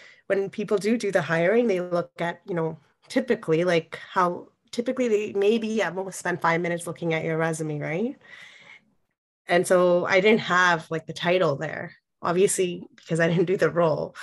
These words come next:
And so it was really, um,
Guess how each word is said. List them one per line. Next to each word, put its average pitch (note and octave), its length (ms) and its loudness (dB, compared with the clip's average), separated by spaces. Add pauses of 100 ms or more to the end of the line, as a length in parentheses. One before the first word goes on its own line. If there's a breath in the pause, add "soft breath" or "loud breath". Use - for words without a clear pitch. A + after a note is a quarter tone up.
(580 loud breath)
And G3 160 2
so G3 140 6
it F#3+ 80 6
was G3 120 0
really, A3 480 0
um, D#3+ 600 -6